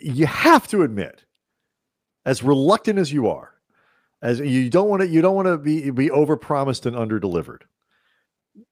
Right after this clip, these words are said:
that at least kinda looks like this is where it's going, right? Are you willing to go there?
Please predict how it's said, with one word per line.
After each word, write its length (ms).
that 240
at 120
least 280
kinda 360
looks 360
like 340
this 280
is 160
where 240
it's 140
going, 460
right? 260
Are 80
you 140
willing 580
to 120
go 360
there? 380